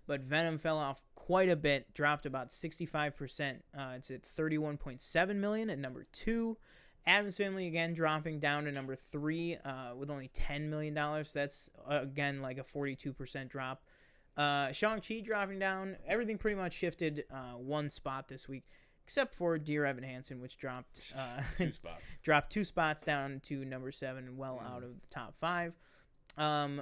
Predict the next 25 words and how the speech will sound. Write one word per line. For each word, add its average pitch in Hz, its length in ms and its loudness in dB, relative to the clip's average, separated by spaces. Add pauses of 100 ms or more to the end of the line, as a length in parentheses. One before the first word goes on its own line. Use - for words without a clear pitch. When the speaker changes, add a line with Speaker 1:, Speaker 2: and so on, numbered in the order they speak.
(120)
Speaker 1:
but 180 260 2
then 156 340 -2
we 151 100 -2
have 143 120 -2
Shang-Chi, 143 440 -2
like 131 180 -2
I 131 40 -6
said, 131 260 -4
at 131 200 -8
number 123 480 -8 (220)
four. 233 340 6 (360)
That's 143 180 -2
with 139 180 -2
four 143 300 0
point 135 280 -8
three 180 300 -2
million 185 300 -2
dollars. 190 400 -2 (100)
And 160 260 4
then 160 300 2
Many 226 220 2
Saints 240 260 -2
of 165 140 -2
Newark, 170 500 -2 (100)
uh, 120 420 -6